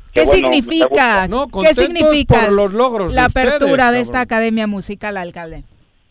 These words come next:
Speaker 2: Fíjate que, eh, no, no hemos alcanzado a dimensionar la gente del estado y del municipio,
Speaker 1: Ujú.
Speaker 2: lo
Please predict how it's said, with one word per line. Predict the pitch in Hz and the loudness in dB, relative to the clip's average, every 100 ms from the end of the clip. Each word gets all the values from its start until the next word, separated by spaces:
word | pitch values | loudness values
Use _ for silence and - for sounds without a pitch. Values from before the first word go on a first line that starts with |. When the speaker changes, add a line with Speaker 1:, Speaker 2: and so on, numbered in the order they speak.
| _ - _ _ _ _ _ _ - | _ -20 _ _ _ _ _ _ -6
Speaker 2:
Fíjate | 143 143 - 151 | 2 2 2 -6
que, | - 120 113 110 107 107 - | 0 2 4 4 4 2 0
eh, | 110 107 104 104 | 2 4 4 4
no, | 107 107 123 147 135 | 2 4 6 6 4
no | 123 | 0
hemos | 156 170 | 0 0
alcanzado | 156 - 113 135 | 0 -2 0 0
a | 135 | 2
dimensionar | 139 120 107 - 107 107 120 - - - - | 2 2 0 -2 2 4 2 0 -16 -20 -12
la | 107 104 | 0 0
gente | - 117 120 123 135 120 107 | 2 0 0 2 2 2 2
del | 104 101 | 2 0
estado | - - 117 117 | -2 4 4 4
y | 120 | 2
del | 110 104 | 0 0
municipio, | 104 98 110 - 120 165 - - | -4 -8 -12 -2 0 0 -2 -8
Speaker 1:
Ujú. | 208 214 220 320 - | -2 0 -2 -4 -12
Speaker 2:
lo | - | -6